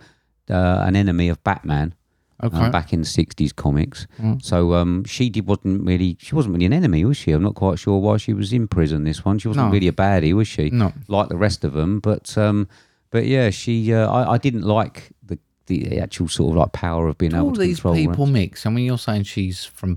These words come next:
Speaker 2: Batman or something. Could Batman technically appear in this movie?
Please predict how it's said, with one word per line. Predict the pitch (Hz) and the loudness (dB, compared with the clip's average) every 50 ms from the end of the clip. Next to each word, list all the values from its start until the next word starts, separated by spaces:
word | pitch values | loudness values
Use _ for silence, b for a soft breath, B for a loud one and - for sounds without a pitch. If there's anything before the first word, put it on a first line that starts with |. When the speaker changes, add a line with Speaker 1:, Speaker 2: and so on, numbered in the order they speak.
| - | -2
Speaker 2:
Batman | - 80 - - - - 69 65 71 - | -4 -6 -6 -6 -6 -4 -4 -2 -2 -2
or | 73 | -4
something. | 73 - 76 76 78 80 85 80 b b b b b b _ | -4 -2 -2 0 0 -2 -4 -6 b b b b b b _
Could | - 143 123 - | -2 -2 -2 0
Batman | - 117 - 104 107 104 101 101 98 98 98 | 0 -2 -2 0 0 2 4 4 4 2 0
technically | - - 113 98 98 98 92 - 104 95 | 0 0 0 0 0 0 -2 0 0 0
appear | 92 92 - - 101 92 92 90 | 0 0 0 0 0 2 2 2
in | 90 90 | 2 0
this | 90 90 - - | 0 -2 -2 -2
movie? | 95 90 87 80 76 85 82 90 | 0 0 0 0 -2 -4 -6 -6